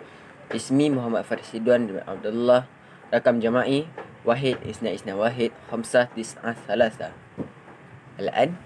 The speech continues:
سأشارك معكم عن الموضوع حكم التج-، حكم تجويد من إخفاء حقيقي وإدغام بغير الغنة. الآن،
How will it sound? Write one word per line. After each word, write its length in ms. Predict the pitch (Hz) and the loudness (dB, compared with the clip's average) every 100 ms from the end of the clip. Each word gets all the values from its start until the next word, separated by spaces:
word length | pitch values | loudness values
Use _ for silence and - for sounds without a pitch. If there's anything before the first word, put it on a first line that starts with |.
| - - - - - | -20 -20 -20 -20 0
سأشارك 560 | 123 123 120 156 135 120 | 4 4 4 2 2 0
معكم 540 | 120 113 113 - 135 147 - - | 2 2 0 0 -2 -4 -16 -8
عن 160 | 107 113 | -2 0
الموضوع 600 | 107 113 127 120 123 - - - - - - | 2 4 4 6 4 2 -8 -20 -20 -6 -4
حكم 240 | 156 131 | 0 0
التج-، 480 | 117 117 113 127 - - - | 2 2 2 0 -12 -16 -10
حكم 300 | 135 - 113 | -6 0 4
تجويد 440 | 113 117 117 170 - - - 719 - | 4 2 2 2 0 -10 -8 -6 -4
من 80 | 1017 | -4
إخفاء 440 | - - - - | -4 -4 0 0
حقيقي 560 | 107 107 143 151 165 170 - - | 0 -2 -2 0 -4 -4 -14 -6
وإدغام 640 | 104 - 120 127 131 143 147 - - | -2 0 4 6 6 4 -2 -10 -4
بغير 300 | 107 127 127 | 4 4 4
الغنة. 540 | 123 120 117 110 92 - - - - - - - - _ _ - - - - - - - - - - - - - - | 0 -2 -4 -4 -8 -14 -18 -18 -18 -20 -20 -12 -12 _ _ -20 -20 -20 -20 -20 -20 -20 -20 -20 -20 -20 -20 -20 -12
الآن، 400 | 101 98 107 135 | -10 -4 -4 -4